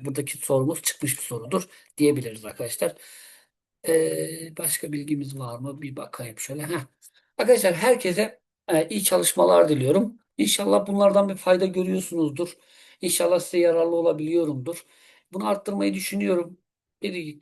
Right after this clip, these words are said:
bir ya da iki video böyle vakit buldukça hazırlayıp yükleyeceğim arkadaşlar.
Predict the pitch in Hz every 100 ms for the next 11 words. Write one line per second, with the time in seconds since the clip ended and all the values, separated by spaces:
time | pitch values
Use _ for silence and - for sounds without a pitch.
0 | - 196 175 139 147 151 - 156 131 127
1 | 143 143 135 156 - 180 - 131 127 -
2 | 127 - _ _ _ 190 160 135 143 180
3 | - 185 180 165 151 151 131 120 - -
4 | - 185